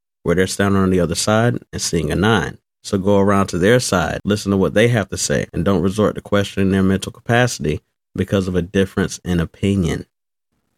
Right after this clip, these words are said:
Now, our next toxic trait is a lack of empathy.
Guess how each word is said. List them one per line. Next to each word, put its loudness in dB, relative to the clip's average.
Now, 2
our 0
next -2
toxic -4
trait -4
is -6
a 0
lack -2
of -2
empathy. -8